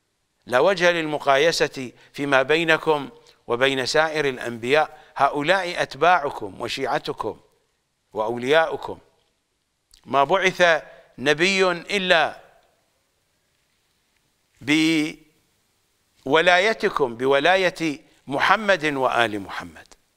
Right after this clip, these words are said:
هكذا علمتمونا، وهذه عقائدنا يا أبا جعفر. صلوات تترى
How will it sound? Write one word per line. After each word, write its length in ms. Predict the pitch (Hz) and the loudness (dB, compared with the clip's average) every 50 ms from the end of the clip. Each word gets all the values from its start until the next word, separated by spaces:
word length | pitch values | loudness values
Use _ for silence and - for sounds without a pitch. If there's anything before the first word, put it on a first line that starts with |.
| _ _ _ _ _ _ _ _ _ _ _ _ _ _ _ _ - | _ _ _ _ _ _ _ _ _ _ _ _ _ _ _ _ -4
هكذا 500 | 120 131 - - 196 180 196 190 185 175 | -4 0 2 2 2 4 4 4 4 4
علمتمونا، 1000 | 151 143 151 151 151 147 139 127 - - 147 160 190 202 185 185 175 160 - - - - _ _ - | 4 2 2 2 2 0 -2 -2 -6 -8 -6 -4 -4 0 2 2 2 2 0 -6 -16 -20 _ _ -2
وهذه 640 | 120 131 139 151 185 214 214 202 202 185 180 180 156 | 0 2 4 4 4 2 0 -2 -4 0 2 4 4
عقائدنا 800 | 151 156 - - 160 160 143 147 190 170 170 180 175 165 156 151 | 4 2 2 2 2 2 2 0 -4 -4 -4 0 2 4 4 4
يا 220 | 143 135 123 117 | 4 4 2 2
أبا 220 | 117 117 120 110 | 0 0 -2 -4
جعفر. 420 | 107 101 98 - - - - - - _ _ _ _ _ _ _ _ _ _ _ _ _ _ _ _ _ _ _ _ _ _ _ _ _ _ _ | -4 -6 -10 -12 -14 -14 -16 -18 -20 _ _ _ _ _ _ _ _ _ _ _ _ _ _ _ _ _ _ _ _ _ _ _ _ _ _ _
صلوات 600 | - - - 127 131 143 151 175 185 196 190 190 - 175 170 165 160 147 - _ _ _ _ _ _ _ _ - | -6 0 2 4 4 4 4 4 2 2 0 -2 -2 -2 0 -2 -2 -6 -10 _ _ _ _ _ _ _ _ 0
تترى 680 | 196 202 202 - - 160 139 135 120 101 85 - - | 0 0 0 0 0 2 2 4 2 0 -4 -10 -18